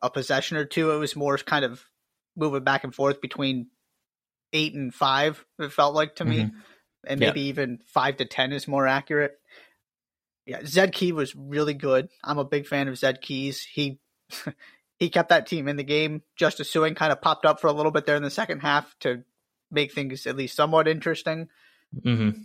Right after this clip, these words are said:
Speaker 1: They were just the second best team in a very hostile environment and, you know, showed up, played pretty well considering the circumstances. I,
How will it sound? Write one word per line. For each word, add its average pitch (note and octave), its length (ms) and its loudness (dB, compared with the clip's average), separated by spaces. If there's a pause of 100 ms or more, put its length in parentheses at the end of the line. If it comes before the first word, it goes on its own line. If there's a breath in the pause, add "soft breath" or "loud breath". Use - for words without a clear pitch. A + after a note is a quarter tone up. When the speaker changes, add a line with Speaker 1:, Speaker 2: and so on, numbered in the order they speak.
Speaker 1:
They C#3 140 4
were C#3 140 0
just - 480 -2
the D#3+ 100 0
second C#3 380 0
best C3 320 2
team C#3+ 280 -4
in C3 80 -2
a B2+ 60 0
very B2+ 260 4
hostile C3 460 0
environment C3+ 600 -2 (160)
and, B2 400 -4 (440)
you D3+ 100 -2
know, D#4 200 0 (120)
showed B3+ 360 4
up, C4 260 2 (420)
played G3 320 4
pretty A3+ 220 4
well F#3+ 200 6
considering F#3+ 380 0
the E3+ 80 -4
circumstances. F3+ 800 -6
I, D3+ 200 -2